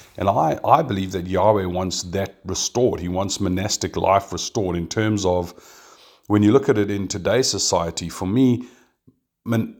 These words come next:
wh-, when you look at monasteries in, in the, in the olden days, the monastery was the center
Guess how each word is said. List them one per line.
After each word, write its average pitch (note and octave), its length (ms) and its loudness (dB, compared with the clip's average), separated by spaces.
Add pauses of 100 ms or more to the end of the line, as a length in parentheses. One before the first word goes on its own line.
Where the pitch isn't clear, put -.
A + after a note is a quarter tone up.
wh-, A2 200 2
when A2 140 4
you A#2+ 60 6
look D#3 160 4
at B2+ 80 2
monasteries G#2 580 0
in, F#2+ 140 -2
in G2 180 -6
the, F#2 360 -6
in G2+ 120 -4
the F#2 140 -2
olden G#2 360 2
days, E2+ 360 -2
the F#2 100 -4
monastery G#2 480 0
was F2+ 200 -4
the F2 100 -4
center G#2+ 720 0